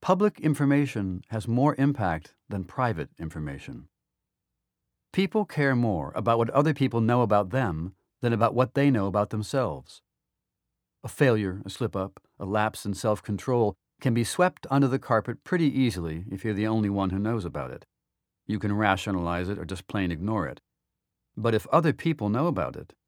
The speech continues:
it's harder to dismiss. After all, the other person might not buy the excuses that you make,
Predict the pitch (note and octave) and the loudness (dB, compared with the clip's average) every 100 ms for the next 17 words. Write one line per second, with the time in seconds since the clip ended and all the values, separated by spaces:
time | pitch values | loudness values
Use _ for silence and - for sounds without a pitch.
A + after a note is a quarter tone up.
0 | - F#3 - E3+ C#3 A#2+ A#2 G#2 - C3+ | -10 -10 0 2 4 0 -4 -6 -2 -2
1 | F2+ - _ _ _ _ _ _ _ _ | -2 -12 _ _ _ _ _ _ _ _
2 | _ - A#2 - A#2 D3 C3+ F#2+ - _ | _ 0 0 0 2 6 6 4 -2 _
3 | _ _ A#2+ C#3 B2 A#2 D#3+ D3 A#2+ A#2 | _ _ 2 4 4 2 0 0 0 2
4 | B2+ B2 B2 G#2 G#2 B2 A2+ G2+ - - | 2 2 0 0 2 2 2 -2 -4 -4
5 | F#3 - E2+ E2+ E2 E2+ C2 B1 | -4 -4 -6 -6 -4 -6 -6 -12